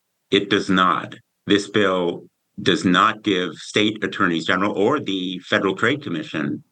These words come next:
for that matter, the power to censor in any way. What it does is target the product designs, the algorithms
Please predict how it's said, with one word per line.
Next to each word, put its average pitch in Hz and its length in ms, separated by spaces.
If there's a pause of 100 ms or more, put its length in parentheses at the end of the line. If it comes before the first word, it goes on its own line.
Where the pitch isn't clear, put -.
(100)
for - 80
that 82 220
matter, 85 480 (460)
the - 100
power 104 600 (260)
to 85 680
censor - 760 (220)
in 90 120
any 87 180
way. 80 400 (640)
What 95 220
it 95 240
does 113 680 (160)
is 92 340
target 92 680 (140)
the 85 760 (440)
product 123 400
designs, 98 800 (420)
the 104 180
algorithms 101 840